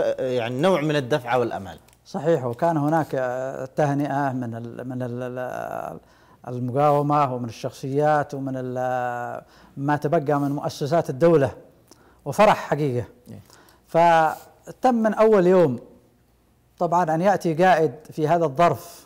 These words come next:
Speaker 2: والمنطقة العسكرية تقصف بالصواريخ، صواريخ الكاتيوشا، وتستهدف، وال-، والعدو محيط ب-، ب-، بمأرب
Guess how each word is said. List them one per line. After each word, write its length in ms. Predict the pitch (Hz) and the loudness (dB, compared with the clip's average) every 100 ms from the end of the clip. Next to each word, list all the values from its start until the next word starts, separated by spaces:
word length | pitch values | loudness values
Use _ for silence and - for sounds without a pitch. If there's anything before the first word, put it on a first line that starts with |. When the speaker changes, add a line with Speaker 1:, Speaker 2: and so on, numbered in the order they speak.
| _ _ _ _ _ _ _ _ _ | _ _ _ _ _ _ _ _ _
Speaker 2:
والمنطقة 520 | 143 143 165 185 170 156 | -4 -2 -2 -2 0 0
العسكرية 480 | 147 160 175 160 | 0 -2 -2 -2
تقصف 560 | 131 190 160 160 120 131 | 0 -2 0 -2 -4 -10
بالصواريخ، 880 | 120 117 - 147 143 143 143 113 95 - _ _ _ _ _ _ _ _ | -12 -10 -4 0 2 0 -2 -4 -14 -20 _ _ _ _ _ _ _ _
صواريخ 400 | 131 143 160 135 | -2 0 2 0
الكاتيوشا، 640 | 123 156 151 139 131 113 - _ _ _ _ - | 0 0 0 -4 -4 -6 -10 _ _ _ _ -16
وتستهدف، 760 | 135 - 202 165 143 113 - - _ _ _ _ _ _ - | -16 -4 0 2 0 -4 -10 -20 _ _ _ _ _ _ -6
وال-، 300 | 135 156 147 | -2 0 0
والعدو 560 | 151 151 135 160 185 151 - _ - | 0 0 0 2 0 -2 -10 _ -14
محيط 400 | 143 - 180 170 | -8 -2 -2 -2
ب-، 80 | 135 | -8
ب-، 520 | 139 147 135 135 139 135 139 | -8 -8 -8 -8 -10 -12 -4
بمأرب 360 | 170 175 151 | -2 0 -2